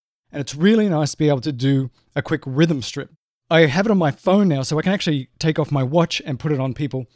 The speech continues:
and get some kind of a rhythm strip. But I find it particularly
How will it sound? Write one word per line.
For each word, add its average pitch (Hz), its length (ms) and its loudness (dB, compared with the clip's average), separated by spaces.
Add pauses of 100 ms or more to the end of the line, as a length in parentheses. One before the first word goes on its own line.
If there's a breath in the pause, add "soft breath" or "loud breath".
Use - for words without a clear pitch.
(160)
and 139 100 2
get 135 160 4
some 165 280 2
kind 135 180 -4
of 120 60 -6
a 120 40 -8
rhythm 117 240 -10
strip. 147 260 -14 (420)
But 165 100 2
I 196 140 6
find 165 460 0
it 147 180 -4
particularly 147 720 -2